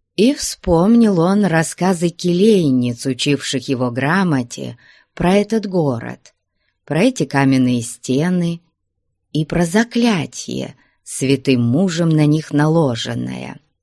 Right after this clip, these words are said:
Ещё в ту пору, как русская земля была под татарами, ради народного умирения проходил в орду бусурманскую святитель Христов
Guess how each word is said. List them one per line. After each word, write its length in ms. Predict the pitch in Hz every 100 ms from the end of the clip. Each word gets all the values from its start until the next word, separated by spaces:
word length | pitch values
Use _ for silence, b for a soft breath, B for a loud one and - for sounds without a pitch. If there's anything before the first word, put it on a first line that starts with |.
| _ _ _ _ _ _ _ _ _ _ _ _
Ещё 380 | 180 196 - 214
в 100 | -
ту 140 | 196
пору, 400 | - 214 180 135
как 220 | 120 127
русская 380 | 139 156 - 143
земля 420 | 120 135 135 165
была 260 | 135 131 139
под 220 | 131 123
татарами, 840 | 123 120 180 226 160 123 127 135 - _ b b b b
ради 280 | 190 262 254
народного 540 | 254 240 254 220 208 202
умирения 1000 | 180 160 147 208 254 220 131 139 139 - b b _
проходил 600 | - 135 127 131 117 165 139
в 60 |
орду 340 | 135 123 127 147
бусурманскую 1160 | 131 - 123 117 156 180 165 - 160 151 143 B B _
святитель 760 | - - 135 127 170 - 135
Христов 760 | 120 135 123 - - 170 180